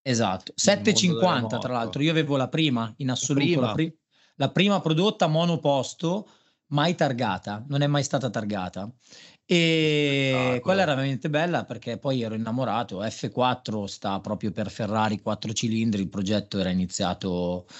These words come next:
Speaker 2: tra M V e Ferrari, poi è andato tutto in brodo di giuggiole perché, mm, praticamente la Ferrari ha rinunciato al-, alla collaborazione con M V perché la moto non andava bene. E quindi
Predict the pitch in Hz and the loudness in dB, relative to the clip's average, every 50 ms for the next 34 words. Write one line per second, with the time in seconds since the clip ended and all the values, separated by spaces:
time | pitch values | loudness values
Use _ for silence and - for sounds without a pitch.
0 | - - - - - _ - 107 107 104 104 107 104 95 107 104 104 - 123 120 | -20 -20 -20 -20 -6 _ 2 2 4 4 4 4 4 4 4 2 2 2 0 2
1 | 113 107 101 95 95 98 104 104 101 101 _ - 110 110 107 101 98 101 98 98 | 2 2 2 2 2 2 0 0 -2 -2 _ 0 2 2 2 2 2 2 2 2
2 | 98 98 - - 107 98 95 92 92 - - 101 - - 107 98 95 98 90 95 | 0 0 -2 -4 -4 -4 -2 -4 -4 -6 -8 -10 -6 -4 -2 0 0 2 2 2
3 | 101 95 92 101 101 107 98 98 104 101 92 98 101 98 98 90 - 85 80 - | 0 0 2 2 2 2 2 2 2 2 2 2 2 2 2 0 -2 -6 -8 -4
4 | - 87 85 87 87 85 85 82 82 82 80 82 82 - _ _ _ _ _ _ | -4 -2 -2 -2 -2 -4 -4 -6 -6 -6 -8 -10 -14 -16 _ _ _ _ _ _
5 | _ _ - - - - _ _ 131 127 131 143 156 143 151 156 147 - 156 143 | _ _ -20 -20 -20 -20 _ _ 2 2 4 4 4 4 4 4 4 4 2 2
6 | - - 143 151 151 151 156 151 139 139 139 151 165 165 165 170 165 147 - - | 2 2 2 4 4 4 2 2 2 2 2 2 4 4 4 2 2 2 4 4
7 | 165 156 147 143 143 - 156 151 151 151 151 - - _ - _ _ _ _ - | 4 4 4 0 0 -2 -2 0 0 -2 -2 -4 -8 _ -20 _ _ _ _ -2
8 | 135 135 139 143 143 139 135 131 127 131 - 139 135 139 135 - 156 147 131 139 | 0 0 2 0 0 0 0 0 -2 -2 -2 0 0 0 0 2 0 0 2 0
9 | 139 139 - - 160 139 131 - 131 131 135 160 170 143 120 127 131 139 151 160 | -2 -2 -2 -2 -2 -2 0 0 0 0 2 2 2 2 2 2 2 4 2 2
10 | 160 - - _ 135 123 - 131 123 123 117 110 104 - 117 107 101 95 92 87 | 0 -2 -4 _ -6 -4 -2 -2 -2 0 0 -2 -2 -4 -4 -4 -4 -4 -4 -4
11 | 85 85 82 80 80 80 82 - _ _ _ _ _ _ _ _ _ _ _ _ | -6 -6 -8 -10 -12 -12 -14 -18 _ _ _ _ _ _ _ _ _ _ _ _
12 | _ _ _ _ _ _ _ _ _ - 143 135 - 151 147 147 147 147 139 156 | _ _ _ _ _ _ _ _ _ -4 -4 0 2 2 4 4 4 4 4 4
13 | 160 151 147 143 135 127 123 117 117 | 4 4 4 2 2 2 0 0 -2